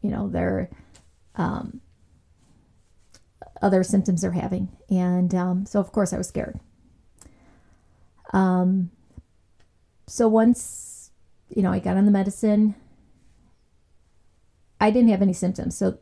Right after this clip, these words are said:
the good thing is when I had the numbness that, that went away,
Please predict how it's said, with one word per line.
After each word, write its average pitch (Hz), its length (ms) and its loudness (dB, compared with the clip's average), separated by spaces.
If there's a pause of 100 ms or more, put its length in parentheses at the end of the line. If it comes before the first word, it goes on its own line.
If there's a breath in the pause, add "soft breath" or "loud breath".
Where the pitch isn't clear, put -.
the 190 100 0
good 220 180 0
thing 190 140 -2
is 180 220 -4
when 180 140 0
I 175 60 -2
had 180 280 -2 (580)
the 185 140 2
numbness 185 600 0 (240)
that, 180 320 -6 (160)
that 180 200 -2 (100)
went 190 200 2
away, 170 320 0